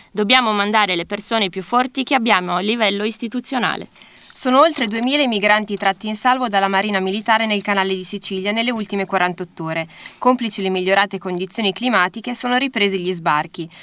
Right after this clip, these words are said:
Speaker 2: Nella serata di ieri la Guardia Costiera ha intercettato tredici barconi con a bordo millecinquecentotrentadue migranti, che si aggiungono ai cinquecentonovantasei recuperati ieri mattina.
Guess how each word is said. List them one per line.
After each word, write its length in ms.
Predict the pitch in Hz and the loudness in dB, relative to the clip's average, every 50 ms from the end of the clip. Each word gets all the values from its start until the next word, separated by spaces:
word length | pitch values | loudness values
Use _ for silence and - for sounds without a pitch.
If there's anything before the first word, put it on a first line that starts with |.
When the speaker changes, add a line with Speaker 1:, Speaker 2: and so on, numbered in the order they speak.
| - - | -14 -4
Speaker 2:
Nella 180 | - 208 202 208 | 0 2 2 2
serata 400 | 202 - 226 220 233 233 - 196 | 2 2 2 2 2 2 0 -6
di 140 | 180 202 202 | -6 -6 -4
ieri 300 | 208 247 269 277 285 269 | -2 0 0 2 2 2
la 100 | 233 202 | 0 2
Guardia 320 | 190 196 196 190 185 190 | 2 2 0 2 0 -4
Costiera 580 | 180 - 208 202 - - 262 254 269 269 269 - | -6 -6 -10 -8 -6 -2 0 2 4 4 4 2
ha 80 | - 226 | 2 -2
intercettato 720 | 220 208 233 233 - - 240 - - 220 190 180 190 185 | -2 -2 -4 -6 -4 -6 -6 0 0 0 0 0 -2 -6
tredici 400 | 185 - 277 294 269 233 - - | -4 -2 -2 0 -2 -2 -4 -2
barconi 440 | 185 202 220 247 - - 269 269 277 | 0 0 0 0 -2 -2 -2 -2 -2
con 200 | 269 - 233 214 | -2 -2 0 0
a 60 | 214 | 0
bordo 280 | 208 202 202 196 185 190 | 2 0 -2 -2 -2 -4
millecinquecentotrentadue 1400 | 196 226 254 247 185 185 - - 208 202 247 240 240 - 262 262 254 262 247 - 226 214 214 208 208 190 202 | -2 -2 0 0 0 -2 -2 -2 -4 -4 -4 -4 0 0 0 0 0 -2 -4 -2 -2 -4 -2 -2 -2 -2 -2
migranti, 600 | 190 190 180 180 170 151 147 156 160 165 - 175 170 - - - - | 0 0 0 2 2 2 2 0 -4 -8 -8 -10 -10 -10 -18 -16 -8
che 140 | - 214 | -6 -4
si 80 | 202 - | 0 0
aggiungono 460 | 240 226 214 240 254 226 185 185 180 | 0 0 0 -2 -2 0 0 0 0
ai 100 | 170 170 | -2 -2
cinquecentonovantasei 1300 | - - 202 196 196 208 202 - 240 208 185 180 185 175 170 180 190 202 269 269 262 - 269 247 202 220 | -2 -4 -4 -4 -4 -4 -2 0 0 0 0 0 -2 -2 -2 -2 -2 0 -2 -2 0 2 2 2 2 2
recuperati 640 | 233 247 247 - 254 - - 254 202 190 185 - 208 | 0 -2 -2 -4 -6 0 2 4 4 4 2 0 -2
ieri 180 | 196 190 185 180 | 0 0 0 0
mattina. 560 | 180 175 170 170 - - 165 156 156 156 160 | -2 -4 -4 -6 -10 -12 -10 -8 -6 -6 -8